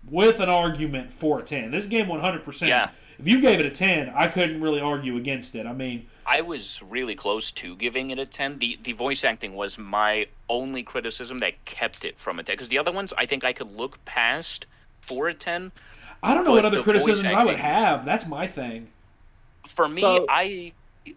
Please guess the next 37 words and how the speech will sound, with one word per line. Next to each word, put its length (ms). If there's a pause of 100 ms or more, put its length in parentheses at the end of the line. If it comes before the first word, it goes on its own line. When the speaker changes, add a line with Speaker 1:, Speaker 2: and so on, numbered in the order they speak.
Speaker 2:
oh, 120
sorry, 180
go 80
ahead, 160
Matt. 180
You 80
can 20
go 80
ahead. 120
Speaker 3:
I 100
was 120
just 140
gonna 140
say, 360
um, 520 (120)
I 80
think 260
one 180
other 240
thing 260
that 160
you 100
could 120
probably 240
critique 380
it 60
on, 260
and 160
this 200
is 80
just 140
solely 480
maybe 260
from 140
person 300
to 60
person, 380